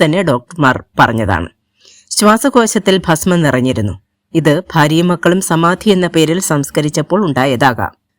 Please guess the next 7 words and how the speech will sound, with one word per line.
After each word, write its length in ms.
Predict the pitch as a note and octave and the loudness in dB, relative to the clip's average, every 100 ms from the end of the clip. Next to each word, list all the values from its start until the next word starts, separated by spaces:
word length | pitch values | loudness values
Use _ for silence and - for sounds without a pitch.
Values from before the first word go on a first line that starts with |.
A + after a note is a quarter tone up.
| _ | _
ജനുവരി 380 | A3 G#3 A3+ C4 | 2 4 4 2
ഒൻപതിനാണ് 640 | G#3 E3+ F3+ F3 C3+ A#2 G#2 _ _ - | 2 0 0 2 2 0 -4 _ _ -2
ഗോപൻ 360 | D#3+ D3+ D#3+ | 2 4 2
മരിച്ചത്. 500 | D3 B2 - B2 G3+ | 0 0 0 0 0
അച്ഛന്റെ 360 | D3+ - D#3 D#3 | -2 0 0 2
ആഗ്രഹപ്രകാരം 1000 | C#3 C#3+ D#3 E3 - C#3 C#3 B2 C3+ G3 | 0 0 -2 -2 0 2 2 0 -2 -4
സമാധിയിരുത്തിയെന്നായിരുന്നു 1400 | D3 C#3 D#3 E3+ G3 D3 E3+ C#3 A#2+ A2 A2+ A#2 F3+ | -2 0 0 2 0 2 0 0 0 -2 -2 -2 -4